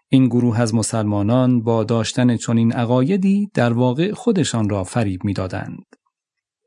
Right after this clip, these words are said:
متاسفانه در میان شیعیان هم کسانی با شنیدن و یا مشاهدهٔ روایاتی که در شأن و منزلت ائمهٔ اطهار علیهم السلام و در امان بودن محبان ایشان از عذاب آخرت بیان شده است،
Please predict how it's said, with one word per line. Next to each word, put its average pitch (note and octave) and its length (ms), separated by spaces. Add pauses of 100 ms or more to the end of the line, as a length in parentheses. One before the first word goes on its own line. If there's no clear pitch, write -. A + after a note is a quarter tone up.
(140)
متاسفانه D#3+ 800
در D3 200
میان C#3+ 300
شیعیان C3+ 520
هم B2+ 340
کسانی C#3 600
با B2 360
شنیدن B2 680
و A2 200
یا A#2+ 220
مشاهدهٔ A#2+ 680
روایاتی A#2 680
که A#2+ 160
در A2+ 160
شأن C3 440
و A#2+ 100
منزلت A2+ 600
ائمهٔ B2+ 640
اطهار A#2+ 280
علیهم A2 340
السلام A2+ 640
و A#2 280
در A#2+ 280
امان B2 280
بودن A#2+ 320
محبان A#2+ 560
ایشان B2 440
از A2+ 200
عذاب A2+ 360
آخرت A#2 580
بیان A#2 200
شده B2+ 240
است، F#3 440